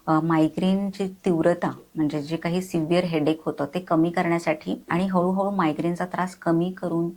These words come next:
बरा करण्यासाठी खूप फायदेदायक आहे. म्हणून तुम्हाला सुद्धा रेग्युलरली व्हिटॅमिन बी टू जे आहे,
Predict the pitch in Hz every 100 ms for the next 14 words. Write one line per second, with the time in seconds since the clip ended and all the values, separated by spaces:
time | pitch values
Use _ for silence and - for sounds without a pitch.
0 | - 160 151 165 170 160 160 156 151 190
1 | 226 - - 180 165 143 147 147 135 139
2 | 135 - _ _ _ _ - 160 165 170
3 | 165 175 180 180 165 170 160 147 151 160
4 | 180 180 190 180 - 165 175 160 147 156
5 | - 175 175 151 139